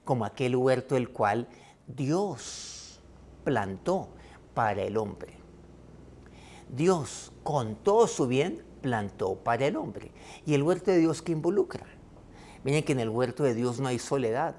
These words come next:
porque yo le tengo a Él, pues yo tengo comunión con Dios. En ese momento el hombre tenía comunicación y comunión directa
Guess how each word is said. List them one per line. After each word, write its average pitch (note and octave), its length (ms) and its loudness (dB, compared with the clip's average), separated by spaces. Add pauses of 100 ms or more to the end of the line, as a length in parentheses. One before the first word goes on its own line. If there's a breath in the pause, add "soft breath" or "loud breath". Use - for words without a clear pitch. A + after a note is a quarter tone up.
porque A2+ 220 -6
yo A2 60 -2
le G#2+ 120 -2
tengo A2+ 340 -6
a B2+ 80 -4
Él, D3 220 -8
pues A#2 160 -8
yo A2 180 -4
tengo E3+ 320 -8
comunión G#2+ 380 -6
con G2+ 220 -6
Dios. - 360 -12 (540 loud breath)
En B2 120 -2
ese D3 140 -2
momento E3 320 0
el D#3+ 80 4
hombre F3+ 460 0
tenía A2 480 -4 (580 loud breath)
comunicación A#2+ 920 -2
y D3+ 100 -2
comunión B2 680 -2 (140)
directa A2 720 -4